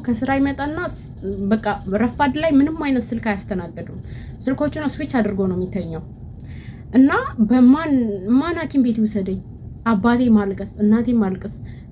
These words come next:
ዝናብ እየወቀጠው ነው። እና ምን ልላችሁ ነው? ሰው ያስፈልጋል አራስ ቤት። በቃ ተወለደ፣ በቃ ምንም አይነት ችግር አይፈጠርም ማለት አይደለም። እግዚአብሔር መቼ እንደሚፈትነን አናውቅም። ስለዚህ አዲስ አበባ መላ-፣ አዲስ አበባ የምትሄደው ያው ውሽሞችን ፈልገህ እኮ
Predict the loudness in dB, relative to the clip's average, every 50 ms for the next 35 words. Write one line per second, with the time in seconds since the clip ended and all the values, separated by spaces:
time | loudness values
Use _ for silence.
0 | 0 2 6 6 8 8 6 4 2 -2 -4 0 2 2 2 4 4 4 4 4
1 | 4 2 0 -6 -6 -6 -4 -6 -6 -2 -2 -2 0 2 2 2 4 2 2 2
2 | 0 0 -2 -4 -6 -6 -6 -6 -4 -2 0 0 0 0 -2 -2 0 0 0 0
3 | 0 -2 -2 -2 -2 -2 -2 -4 -6 -8 -10 -10 -6 -6 -6 -4 -4 -4 0 2
4 | 2 4 4 4 4 4 4 2 0 0 0 2 2 4 4 4 4 4 2 0
5 | -2 -2 -2 -4 -4 -2 -2 -2 -2 -2 -4 -6 -10 -8 -6 -4 0 0 0 0
6 | 0 -2 -2 -2 -4 -4 -4 -6 -8 -10 -12 -12 -12 -14 -14 -14 -14 -14 -14 -14
7 | -14 -16 -16 -16 -10 0 2 4 6 6 6 4 2 2 -2 -2 -2 -2 4 6
8 | 8 8 8 8 8 8 6 4 2 0 0 2 4 4 2 2 2 -2 -4 -2
9 | -4 -2 0 0 2 2 2 0 0 -2 -4 -6 -10 -8 -6 -4 -4 -2 0 2
10 | 4 4 4 4 2 0 -2 -2 0 4 4 6 6 6 4 4 2 2 2 -2
11 | -2 -4 -6 -2 -2 -2 -4 -4 -4 -2 0 0 0 0 2 4 4 6 6 6
12 | 4 4 4 0 2 2 0 0 -2 -2 -8 -16 -18 -18 -16 -16 -16 -16 -16 -16
13 | -2 0 2 4 6 6 6 6 6 6 4 4 2 2 2 2 2 2 2 2
14 | 0 -2 0 0 2 0 0 -2 -2 -4